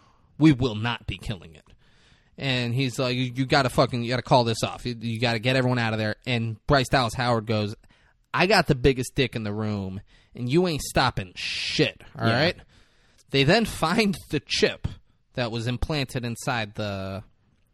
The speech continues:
Speaker 1: inside the Indominus, and it's, like, in, and it's the Indominus's skin. Like, the Indominus ripped out the part of its back that had the chip in it,
Speaker 2: Yeah.
Speaker 1: and then just dropped it in the woods and kept moving.
Speaker 2: Yeah.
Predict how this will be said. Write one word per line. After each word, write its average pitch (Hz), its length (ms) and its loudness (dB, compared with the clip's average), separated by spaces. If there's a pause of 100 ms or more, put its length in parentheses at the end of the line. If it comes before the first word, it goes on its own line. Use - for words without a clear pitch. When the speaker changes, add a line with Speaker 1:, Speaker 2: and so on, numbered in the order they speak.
(360)
Speaker 1:
inside 117 360 -4
the 110 80 -2
Indominus, 104 500 -4 (880)
and 113 200 0
it's, - 200 -10
like, 110 460 -4
in, 117 400 -2 (160)
and 123 160 -2
it's - 300 -10
the 123 120 0
Indominus's 113 600 -2 (100)
skin. 101 380 -4
Like, 92 180 -12
the 117 160 -6
Indominus 123 480 -4
ripped 120 640 0
out 123 260 -2
the - 80 -10
part 117 300 0
of 104 100 -4
its 101 160 -12
back 101 560 -4
that 95 140 -10
had 98 220 -8
the - 80 -14
chip - 340 -4
in - 80 -14
it, 85 180 -14 (140)
Speaker 2:
Yeah. 113 280 4
Speaker 1:
and 110 160 0
then 98 120 -4
just 95 180 -8
dropped 98 340 -2
it 104 100 -6
in 87 40 -16
the 95 80 -10
woods 92 260 -8
and 92 120 -14
kept - 180 -12
moving. 107 380 -6 (220)
Speaker 2:
Yeah. 104 260 -2